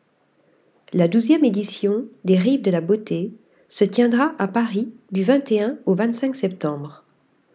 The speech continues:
Une semaine d'événements consacrés aux parfums, célébrant la vision d'une beauté contemporaine et responsable.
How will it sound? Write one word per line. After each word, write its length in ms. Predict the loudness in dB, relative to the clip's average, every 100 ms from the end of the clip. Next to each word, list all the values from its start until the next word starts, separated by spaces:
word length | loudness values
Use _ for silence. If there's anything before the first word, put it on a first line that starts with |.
| _ _ _ 2
Une 100 | 4
semaine 380 | 4 6 6 6
d'événements 560 | 6 4 2 2 0 -8 -4
consacrés 480 | -2 0 -2 2 2
aux 80 | 2
parfums, 560 | 0 -4 -4 -2 -2 -8 _ _
célébrant 500 | -4 2 4 4 4
la 140 | 4 2
vision 440 | 0 0 2 2
d'une 180 | 2 2
beauté 280 | 2 0 0
contemporaine 840 | 0 0 0 -2 -2 -2 -4 -6 -6
et 80 | -4
responsable. 920 | -4 -4 -4 -4 -4 -4 -6 -10 -12